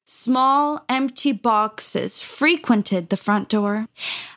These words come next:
I told father how I heard the tooth fairy wasn't real at school,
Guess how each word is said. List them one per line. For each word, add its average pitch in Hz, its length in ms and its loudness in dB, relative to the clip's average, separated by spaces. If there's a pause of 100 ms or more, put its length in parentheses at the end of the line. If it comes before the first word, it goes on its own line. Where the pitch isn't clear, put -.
(240)
I 240 180 2
told 226 380 -2
father 277 500 2
how 277 200 0
I 285 120 0
heard 302 240 -2
the 285 100 -2
tooth - 440 -2
fairy 208 360 0
wasn't 220 380 -4
real 262 260 0
at 175 140 -6
school, 208 640 -4